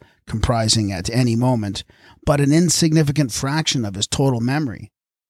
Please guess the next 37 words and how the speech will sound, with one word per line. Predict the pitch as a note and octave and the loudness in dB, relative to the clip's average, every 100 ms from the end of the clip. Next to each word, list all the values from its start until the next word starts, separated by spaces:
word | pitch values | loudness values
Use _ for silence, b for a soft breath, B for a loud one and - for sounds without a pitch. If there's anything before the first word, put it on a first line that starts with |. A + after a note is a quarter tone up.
| _ _ - | _ _ -2
but | C#3 | 0
a | C3+ | 2
being | B2 F3+ G3 C#3 | 2 4 4 2
with | B2+ | 0
a | A#2+ | -4
consciousness | - D#3 C#3+ C#3 B2 - B2 - | -2 0 0 0 0 0 0 -2
extending | A2+ - - D3+ C#3+ B2 | 0 0 2 2 2 0
and | A2 A2+ | 0 0
working | D3+ D3 C3+ | -2 0 0
over | B2 B2 | 0 -2
the | A2+ G#2+ | -6 -2
whole | D3+ C#3+ B2+ | 0 0 0
range | C3+ C3+ C3 B2 | -2 0 0 -2
of | |
his | G#2+ - | -2 -4
personality, | C#3+ B2+ A#2+ A#2+ D#3+ D3+ A#2+ | -2 -2 -2 -2 -2 -2 -2
whether | G2+ A#2+ A#2 | -4 -4 -6
instinctively | G2+ A#2+ - D#3+ G3+ F3 C#3+ G2+ A2 | -4 -2 0 0 0 0 -4 -4 -6
or | A2 C3+ | -4 -4
deliberately. | B2 C3 F#3+ D#3 C2+ - - _ _ _ _ _ _ _ _ - | -2 -2 -2 -2 -6 -14 -18 _ _ _ _ _ _ _ _ 0
That | D#3+ F3 C#3 | 2 2 2
being | F3 A#3 G#3 | 4 4 4
does | D#3+ C3+ | 4 4
not, | E3+ E3 | 2 2
like | C3 D#3 C#3 | 2 2 2
the | C#3 | -2
former, | B2 - D#3+ D3+ G#2+ C3+ | -2 0 2 2 0 -4
go | C3 C3+ C3+ | 2 2 4
out | C3+ B2+ - | 2 0 -4
of | A#2 | -4
existence | A#2 A2 C3+ - B2+ A2+ | -4 -2 -2 -2 -2 -2
every | B2+ B2 | -2 -4
time | - C3 A#2+ | -2 -2 -2
man | A#2+ B2 B2 | -2 -4 -6
goes | A2 G#2+ | -8 -10
to | - G2+ | -4 -2
sleep, | - C#3+ A#2+ | 0 0 -4